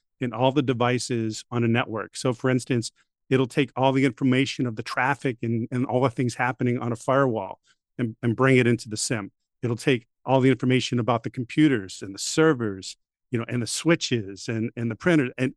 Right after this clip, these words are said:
all of that and bring it into the sim. Then the sim will correlate and look for patterns and problems and that type of thing. And if it finds something, it'll go ahead and prioritize it so that the security analysts can take s-, some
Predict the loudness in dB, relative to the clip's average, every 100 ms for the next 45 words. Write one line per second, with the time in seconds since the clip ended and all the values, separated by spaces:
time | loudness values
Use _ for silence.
0 | _ 2 4 6 4 2 -2 -10 -4 0
1 | 2 2 -2 -6 -8 -6 -2 -2 -4 _
2 | _ _ _ 2 2 0 -4 0 0 2
3 | -2 -4 _ _ 0 0 0 -4 0 2
4 | 4 2 0 -2 -2 2 2 0 -2 0
5 | 0 -2 0 2 2 -2 -6 -6 -8 -12
6 | -6 -4 -2 -2 -4 -4 -4 -4 -6 -10
7 | _ 2 2 4 -2 -4 -4 -2 -2 -2
8 | -2 -2 -6 -12 0 2 2 0 -4 -4
9 | -6 -12 -12 -14 _ _ _ 0 0 4
10 | 4 4 2 0 -4 -2 2 4 2 -2
11 | -4 -4 -6 -10 -4 0 0 0 0 -2
12 | -2 -6 _ _ -4 0 6 6 6 2
13 | 4 4 4 2 -4 -14 -20 _ -6 -4
14 | -2 -4 -8 -18 _ -6 -2 -2